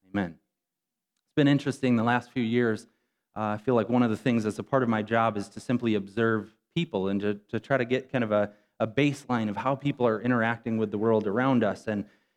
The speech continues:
it's been fascinating to watch as some people throughout the course of the last few years, with all the difficulties and all the challenges,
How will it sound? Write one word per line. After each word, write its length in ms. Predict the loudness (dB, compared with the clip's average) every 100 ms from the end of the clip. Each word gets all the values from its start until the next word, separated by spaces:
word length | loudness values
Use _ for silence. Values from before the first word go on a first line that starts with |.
| _
it's 120 | -10 0
been 180 | 0
fascinating 720 | 2 2 0 0 0 2 2 0
to 140 | 0
watch 320 | 2 0 -2
as 120 | -6
some 320 | -4 0 0 0
people 580 | -2 -4 0 2 0
throughout 360 | -2 0 0 0
the 80 | -4
course 260 | -2 0
of 140 | -2 0
the 80 | 2
last 340 | 2 0 -8 _ _ _
few 140 | 2
years, 420 | 2 4 2 0 -2
with 140 | -2
all 100 | 0
the 120 | 0
difficulties 720 | 0 -2 -4 -2 0 0 0
and 80 | 0
all 120 | 0
the 100 | -2
challenges, 640 | -2 -2 -2 -2 0 -2